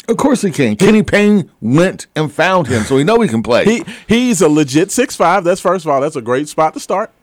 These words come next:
Speaker 2: He, he's a legit six five. Um, and he has basketball ability. Like, literally, some of the stuff he does, um, is a little bit flashy.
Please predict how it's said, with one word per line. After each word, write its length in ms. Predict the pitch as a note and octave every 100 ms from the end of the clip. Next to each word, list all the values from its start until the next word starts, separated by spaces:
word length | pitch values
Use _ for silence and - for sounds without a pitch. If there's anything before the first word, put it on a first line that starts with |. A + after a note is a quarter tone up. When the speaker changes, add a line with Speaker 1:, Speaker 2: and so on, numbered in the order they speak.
| _
Speaker 2:
He, 160 | C#3+ C#3
he's 200 | D#3+ C#3
a 40 |
legit 340 | C#3 D3 E3 E3
six 180 | G3 -
five. 340 | F#3 G3 - _ - - -
Um, 460 | C#3 C#3 C3 B2+ - _ _ _ _ _
and 500 | G3 G3+ G3 G3 F#3 D#3 _ _ _
he 120 | - C#4+
has 300 | C4 C4 F#3+
basketball 680 | A3+ B3 - A#3 A3 A3+
ability. 540 | G#3+ F3+ G#3+ F3 A2+ F#2+
Like, 360 | A#2+ C#3+ C#3+
literally, 600 | D3 E3+ G#3+ G3 D#3+ B2+
some 260 | A2+ G3 A3
of 60 | A#3+
the 80 |
stuff 200 | A#3 A#3+ A3+
he 100 | A3+
does, 520 | A#3+ C4 G#3 G#3 G#3 - - _ _ -
um, 600 | E3 D#3+ D#3 D3+ D3 C3
is 160 | F#3+ E3+
a 60 |
little 160 | G3+ A3+
bit 120 | C#4
flashy. 540 | - A3 G3+ G3 C4